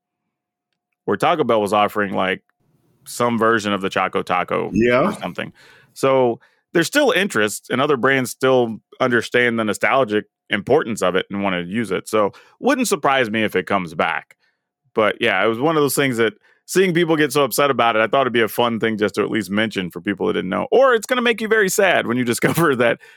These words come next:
Speaker 1: "Damn, I should have been eating Choco Tacos." You know,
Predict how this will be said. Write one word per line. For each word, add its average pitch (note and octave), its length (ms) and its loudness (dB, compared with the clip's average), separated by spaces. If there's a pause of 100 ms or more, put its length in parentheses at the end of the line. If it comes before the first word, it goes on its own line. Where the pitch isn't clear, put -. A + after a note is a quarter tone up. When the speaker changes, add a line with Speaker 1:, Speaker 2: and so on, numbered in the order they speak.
(140)
Speaker 1:
"Damn, G#3 320 2
I D3 60 0
should F3 120 0
have F#3 60 -2
been F3+ 100 0
eating E3 160 -2
Choco D#3 280 2
Tacos." B2 460 0 (400)
You A#2+ 100 -6
know, A#2+ 180 -4